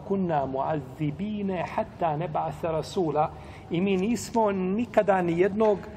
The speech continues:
a, a, ni jedan narod nismo kaznili dok im nismo poslali koga? Opominjača. Pa kažu, ako nisu dobili opominjača, oni su šta?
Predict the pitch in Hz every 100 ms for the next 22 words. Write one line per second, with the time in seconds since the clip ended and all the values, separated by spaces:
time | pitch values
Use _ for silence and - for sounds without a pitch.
0 | - - - - 156 151 170 - 165 151
1 | 165 180 196 165 175 220 190 170 220 226
2 | 156 - 180 - 220 202 190 165 - 170
3 | 180 190 170 156 175 160 156 - - -
4 | - - - - - - - - - -
5 | - - - 151 135 127 127 - - -
6 | - - - - - - - - - -
7 | - - - - 262 262 180 175 180 185
8 | 175 170 151 151 139 135 165 - 160 160
9 | 160 - -